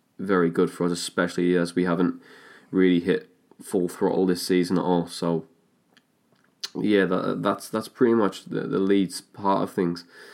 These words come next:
Um, but so I, I really wanna move on to Birmingham City. Um, I know that I have kind of said that we've been stuttering this season and haven't really got going, but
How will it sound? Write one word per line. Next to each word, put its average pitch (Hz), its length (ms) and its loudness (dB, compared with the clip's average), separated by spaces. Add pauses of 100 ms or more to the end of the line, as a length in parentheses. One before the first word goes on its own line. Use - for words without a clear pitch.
(480)
Um, 101 340 0
but 113 200 0
so 123 220 2
I, 127 140 4
I 131 100 0
really 135 220 6
wanna 139 140 8
move 127 200 8
on 117 160 6
to 107 280 2
Birmingham 101 380 4
City. 104 640 0
Um, 87 720 0
I 92 100 2
know 95 240 6
that 92 260 -2 (120)
I 98 100 -12
have 95 280 0
kind 92 180 2
of 82 80 -2
said 87 220 -4
that 90 100 -2
we've 90 260 0
been 90 180 0
stuttering 92 640 0
this 87 200 -2
season 92 460 0
and 85 200 0
haven't 87 200 -2
really 90 160 2
got 87 80 -8
going, 92 320 2
but 90 140 -4